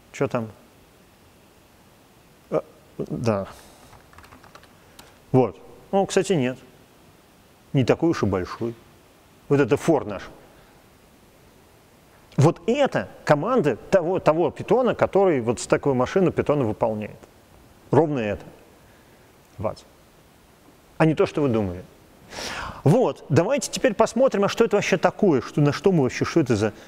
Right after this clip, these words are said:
что это за печальная хрень типа bytes. Вот. Помочь нам в этом, и это последняя тема на сегодня,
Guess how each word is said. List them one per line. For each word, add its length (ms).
что 200
это 80
за 100
печальная 440
хрень 400
типа 220
bytes. 480
Вот. 320
Помочь 420
нам 220
в 100
этом, 340
и 80
это 140
последняя 420
тема 220
на 80
сегодня, 540